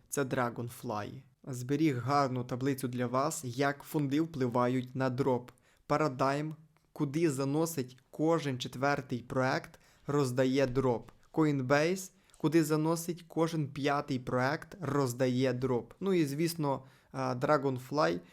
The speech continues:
куди заносить цей проект, кожен шостий роздає дроп. Найцікавіше те, що ця трійця проінвестувала в цей декс. Но найголовніше, чи був зроблений снапшот, чи не було його.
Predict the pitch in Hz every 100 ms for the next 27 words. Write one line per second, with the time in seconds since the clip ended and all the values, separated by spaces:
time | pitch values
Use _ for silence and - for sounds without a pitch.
0 | _ - 151 175 160 143 143 165 175 143
1 | 123 - _ - 160 151 139 143 175 170
2 | - - - 175 160 147 123 - 147 165
3 | - 175 139 - - 151 123 131 123 123
4 | 123 135 123 - - - 147 151 156 135
5 | 139 160 165 139 131 127 127 131 127 156
6 | 151 - 147 175 - 127 - 160 160 143
7 | 135 135 135 127 135 143 131 - 131 123
8 | 123 117 - - - 143 135 139 156 175
9 | 151 131 139 139 131 131 127 147 165 -
10 | 120 - - 127 160 165 131 156 160 151
11 | 143 127 - 131 127 - 156 156 - _
12 | - - 143 139 139 143 160 131 120 120